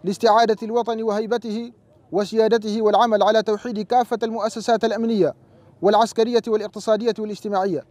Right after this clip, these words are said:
حتى نستطيع أن نصل إلى بناء الدولة الديمقراطية بإجراء انتخابات رئاسية وتشريعية،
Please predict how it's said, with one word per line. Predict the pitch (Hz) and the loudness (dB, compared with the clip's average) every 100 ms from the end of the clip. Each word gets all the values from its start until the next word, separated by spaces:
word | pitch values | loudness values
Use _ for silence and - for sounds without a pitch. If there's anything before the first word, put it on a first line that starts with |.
| _ _ _ _ - | _ _ _ _ -4
حتى | 214 220 233 | -2 2 0
نستطيع | 233 220 196 254 160 - _ _ _ _ _ - | 0 -4 0 0 0 -6 _ _ _ _ _ -8
أن | 180 240 | -2 -2
نصل | 226 233 | 0 0
إلى | 220 226 220 | 2 2 0
بناء | 226 247 214 | 2 2 2
الدولة | 180 254 262 240 | 2 2 4 -2
الديمقراطية | 240 240 226 226 214 226 175 - _ _ _ _ - | -2 -4 -2 2 0 0 -4 -4 _ _ _ _ -12
بإجراء | 180 214 185 233 233 | -6 -2 2 2 2
انتخابات | 196 214 220 226 240 | -4 0 2 2 0
رئاسية | 226 214 226 - 254 220 | -4 -6 -6 -6 -6 -4
وتشريعية، | 233 220 208 220 226 208 214 208 | -4 -6 -4 -2 2 0 -2 -8